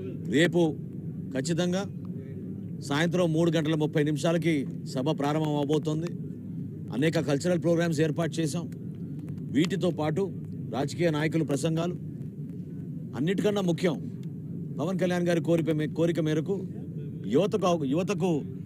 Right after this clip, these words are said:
అవకాశం ఇమ్మని ఆయన చెప్పడం జరిగింది. దానికి అనుగుణంగా మత్స్యకార సోదరులు ఒకళ్ళు, ట్రైబల్ ఏరియా, ఏజెన్సీ ఏరియాస్ నుంచి మొన్న కొన్ని గ్రామాల్లో అయితే పవన్ కళ్యాణ్ గారు పర్యటించారో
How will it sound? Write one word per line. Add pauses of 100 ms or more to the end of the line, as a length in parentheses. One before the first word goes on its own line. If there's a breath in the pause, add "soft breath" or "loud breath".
(120)
అవకాశం
ఇమ్మని
ఆయన
చెప్పడం
జరిగింది. (600)
దానికి
అనుగుణంగా (1200)
మత్స్యకార
సోదరులు
ఒకళ్ళు, (3500)
ట్రైబల్
ఏరియా,
ఏజెన్సీ
ఏరియాస్
నుంచి (440)
మొన్న
కొన్ని
గ్రామాల్లో
అయితే
పవన్
కళ్యాణ్
గారు
పర్యటించారో